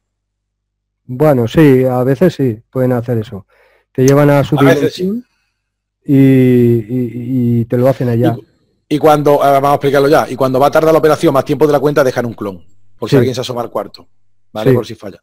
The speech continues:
Speaker 1: También pueden hacerlo eso, sí, sí. Es que tienen una tecnología tan, es que están
Speaker 2: Esto la,
Speaker 1: a
Speaker 2: esto la, la gente lo estará flipando, claro, que nunca haya
Speaker 1: Sí,
Speaker 2: escuchado
Speaker 1: claro.
Speaker 2: esto,
Speaker 1: Claro.
Speaker 2: puede flipar, claro. Es la explicación, según yo, porque muchas veces hay gente que viene sonámbula.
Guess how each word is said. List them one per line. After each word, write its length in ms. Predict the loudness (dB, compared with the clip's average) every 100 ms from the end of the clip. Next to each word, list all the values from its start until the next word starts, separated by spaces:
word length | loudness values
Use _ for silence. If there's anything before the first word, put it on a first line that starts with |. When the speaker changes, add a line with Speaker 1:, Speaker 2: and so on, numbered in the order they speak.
| -6
Speaker 1:
También 320 | 0 4 4
pueden 220 | 2 0
hacerlo 380 | 0 -2 -2 -2
eso, 200 | -4 -10
sí, 200 | -4 -2
sí. 200 | 0 -2
Es 140 | -2
que 140 | 0 2
tienen 220 | 4 6
una 340 | 6 6 4
tecnología 580 | 4 2 4 2 0 -4
tan, 320 | 0 0 0 -4 _ _ _ _ _ _
es 600 | -4 -2 -4 -6 -16 _ -6
que 80 | -4
están 180 | 0 2
Speaker 2:
Esto 40 |
la, 60 | 4
Speaker 1:
a 60 | 2
Speaker 2:
esto 160 | 2
la, 180 | 0 -2 _ -6
la 60 | -2
gente 160 | 2
lo 40 | 4
estará 180 | 4 0
flipando, 400 | 0 0 0 -2
claro, 180 | -2 0
que 120 | -2
nunca 180 | 0 4
haya 120 | 4
Speaker 1:
Sí, 40 | 4
Speaker 2:
escuchado 320 | 2 2 2
Speaker 1:
claro. 20 |
Speaker 2:
esto, 280 | 2 -2 -8 _ _ _ _
Speaker 1:
Claro. 140 | -2
Speaker 2:
puede 100 | 0
flipar, 280 | 0 0 0
claro. 200 | 0 -4 -6 -20 -2
Es 140 | 0
la 80 | 2
explicación, 600 | 0 0 0 0 2 2
según 340 | 2 0 0 0
yo, 240 | 2 2
porque 380 | 2 0 0 -2
muchas 360 | 0 -4 -2 0
veces 220 | 2 2
hay 80 | 0
gente 200 | 0 -2
que 140 | -4 -4
viene 360 | -4 -4 -4
sonámbula. 500 | -4 -4 -6 -8 -14